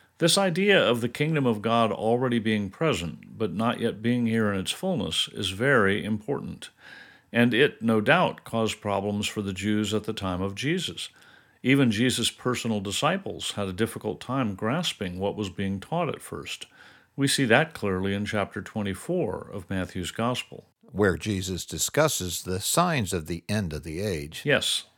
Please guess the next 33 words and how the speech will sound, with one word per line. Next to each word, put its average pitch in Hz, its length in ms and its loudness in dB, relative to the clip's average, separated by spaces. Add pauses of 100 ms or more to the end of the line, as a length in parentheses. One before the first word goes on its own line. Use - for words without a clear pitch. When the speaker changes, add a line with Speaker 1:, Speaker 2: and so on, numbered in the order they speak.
(280)
Speaker 2:
Well, 117 340 -4
I 101 240 -6
very 110 300 2
much 117 280 0
look 104 200 -2
forward 98 340 2
to 104 100 -2
discussing 90 640 0
that, 98 300 -6
but 104 180 -4
we're 104 220 2
almost 117 340 0
out 101 160 2
of 87 140 -6
time 113 320 0
for 87 120 -4
today, 82 640 -4
so 92 260 -2
perhaps 123 520 -2
we 104 100 -6
should - 220 -6
put - 180 -4
that 101 180 2
off 92 220 2
until 85 260 -6
next 92 320 -6
week. 71 280 -8 (260)
Speaker 1:
I 156 80 4
think 190 240 -4
that's 160 220 0
a 147 40 -2
good 127 200 2
idea. 107 400 2